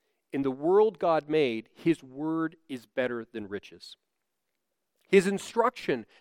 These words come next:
brings us beneficial blessings that silver and gold simply can't.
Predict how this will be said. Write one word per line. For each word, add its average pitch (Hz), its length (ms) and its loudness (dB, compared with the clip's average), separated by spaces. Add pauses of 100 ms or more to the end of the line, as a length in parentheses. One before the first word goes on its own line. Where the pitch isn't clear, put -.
brings 185 240 2
us 180 160 -2
beneficial 170 580 0
blessings 143 720 -2 (380)
that 143 140 -6
silver 180 520 -2
and 147 140 -4
gold 135 300 -6
simply 120 380 -10
can't. - 420 -20